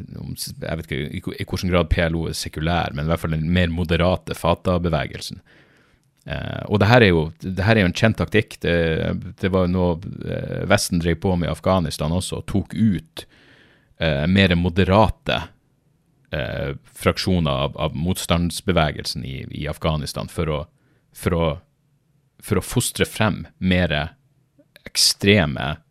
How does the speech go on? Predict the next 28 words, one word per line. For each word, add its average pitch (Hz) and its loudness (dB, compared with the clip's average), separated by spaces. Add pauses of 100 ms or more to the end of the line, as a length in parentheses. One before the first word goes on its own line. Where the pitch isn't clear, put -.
(140)
eh, - -6 (1300)
ekstreme 92 6 (180)
fraksjoner 85 2
og - 0
element, 80 0 (560)
eh, 78 -6
for 82 -4
å - -2
gjøre, 80 -2 (640)
ja, 110 8
for 113 10
å - 8
ha 107 8
en, 85 0
en, 92 0
en, 90 0 (100)
en, 85 -2
en, 85 -2 (140)
en 90 0
klarere, 90 2
eh, 82 -4
fiende, 95 2
og, 98 6
og - -6 (240)
primært 123 8
da 92 0
for - 2
å - 2